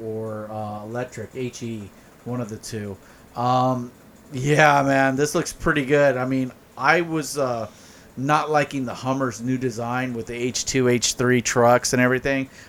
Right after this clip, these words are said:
I just didn't like it. But looking at this, yeah, I think I like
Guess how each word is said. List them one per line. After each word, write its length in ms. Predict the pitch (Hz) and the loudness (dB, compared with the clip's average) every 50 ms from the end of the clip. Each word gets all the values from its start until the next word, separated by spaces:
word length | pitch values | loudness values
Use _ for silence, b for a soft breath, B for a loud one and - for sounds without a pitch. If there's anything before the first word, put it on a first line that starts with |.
| B B | B B
I 100 | 135 135 | -2 -2
just 160 | 135 131 117 | -2 -2 -4
didn't 140 | 131 123 113 | -4 -4 -4
like 280 | 110 113 117 120 120 120 | -4 -4 -4 -4 -4 -6
it. 100 | 104 - - | -10 -8 -10
But 140 | 113 107 117 | -12 -8 -4
looking 300 | 131 147 151 - 156 147 | -4 -2 -2 -2 -2 -2
at 140 | 135 123 - | -2 -2 0
this, 400 | 143 143 151 170 170 - - - - - - - - | 0 2 2 2 0 -2 -8 -10 -12 -20 -20 -20 -16
yeah, 840 | 151 127 117 113 117 117 120 123 123 120 120 117 117 117 117 117 117 120 131 | -14 -14 -12 -10 -8 -6 -4 -4 -2 -2 -4 -4 -4 -4 -4 -4 -2 -2 0
I 100 | 143 139 | 0 0
think 280 | 139 151 131 104 - | -2 -4 -8 -8 -8
I 60 | 110 104 | -10 -10
like 220 | 101 95 95 90 | -10 -10 -12 -14